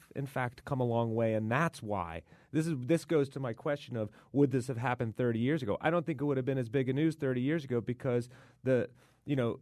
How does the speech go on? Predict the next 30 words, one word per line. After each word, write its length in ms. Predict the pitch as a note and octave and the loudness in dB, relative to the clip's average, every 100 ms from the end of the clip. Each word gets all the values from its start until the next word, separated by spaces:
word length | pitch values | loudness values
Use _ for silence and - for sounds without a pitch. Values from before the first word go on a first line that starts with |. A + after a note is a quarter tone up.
| - | -10
the, 300 | E2+ B2+ A#2+ - | -14 -10 -12 -6
the, 340 | C3+ B2 A#2 | -2 0 0
there's 220 | - C3 A#2+ | 0 -2 0
been 160 | C#3+ | -4
a 40 | A#2 | -6
huge 420 | - E3 D#3 D3+ | -4 -4 -4 -4
cultural 460 | - C3 - B2+ | -4 -4 -2 -4
shift, 480 | A#2 - F#3 G#2+ - - | -4 -4 -4 -4 -8 -8
and 240 | B2+ B2 | -8 -6
one 220 | C#3 D3+ | -4 -2
of 80 | D3+ | -4
the 60 | C3+ | -4
things 220 | C#3+ C3 | -4 -2
that 100 | A#2+ | -2
makes 240 | B2+ B2+ - | 0 0 0
me 140 | E3 | 0
happy 360 | G3 C3+ A#2+ B2 | 2 0 0 -2
is 120 | A#2+ | -2
when 160 | C3+ B2+ | -4 -2
my, 360 | B2+ C3 B2+ A#2+ - - _ | 0 2 2 -2 -16 -20 _
you 100 | C#3 | 0
know, 100 | A#2+ | 2
my, 180 | B2 B2 B2 - - | 2 0 -4 -14 -4
uh, 140 | A#2 | -2
nine-year-old 640 | A2 C3 D#3 F#3+ B2+ A2 A#2 | 2 2 4 4 4 6 6
last 340 | B2 A#2+ - | 4 4 2
year 240 | D3+ E3 B2+ | 0 0 -2
can 200 | C3+ B2 | -6 -6
come 240 | C3+ B2 | -4 -4
home 360 | A#2 B2+ A#2+ | -4 -2 -4